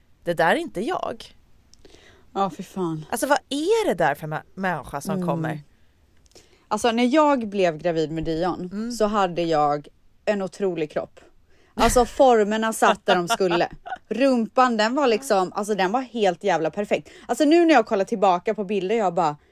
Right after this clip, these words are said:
Speaker 2: alltså, hur kan man se så perfekt ut?
Speaker 1: <laughs> Älskar
Speaker 2: Men
Speaker 1: också ditt självförtroende.
Speaker 2: nej, men alltså, nej, det var sjukt. Alltså, det var sjukt. Det var på en annan
Speaker 1: Åh,
Speaker 2: nivå.
Speaker 1: Gud.
Speaker 2: Eh, men så här, i typ så här,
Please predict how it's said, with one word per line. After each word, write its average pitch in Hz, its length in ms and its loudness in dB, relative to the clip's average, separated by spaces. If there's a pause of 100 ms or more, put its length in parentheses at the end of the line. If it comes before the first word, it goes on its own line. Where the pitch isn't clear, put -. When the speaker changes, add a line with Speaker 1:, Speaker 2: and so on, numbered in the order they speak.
(240)
Speaker 2:
alltså, 233 260 -2
hur 254 260 0
kan 240 220 -6
man 220 140 -4
se 196 460 -4 (100)
så 196 240 0
perfekt - 580 -6
ut? - 320 -4 (300)
Speaker 1:
<laughs> - 320 0
Älskar 240 360 0
Speaker 2:
Men 262 280 6
Speaker 1:
också 269 120 6
ditt - 220 -4
självförtroende. 240 500 2
Speaker 2:
nej, 254 100 4
men 254 100 0
alltså, 226 320 4
nej, 233 240 4
det 214 100 4
var 247 180 0
sjukt. 226 260 -2 (100)
Alltså, 220 180 0
det 202 120 2
var 180 160 0
sjukt. - 800 -6
Det 220 80 -4
var 214 100 6
på 226 100 -4
en 190 80 -2
annan 180 260 0
Speaker 1:
Åh, - 80 0
Speaker 2:
nivå. 156 280 -2
Speaker 1:
Gud. 294 360 -6 (580)
Speaker 2:
Eh, 220 760 4
men 247 560 0 (720)
så - 180 -2
här, 233 260 6
i 359 320 0
typ 220 200 -2
så 226 100 -2
här, 170 280 2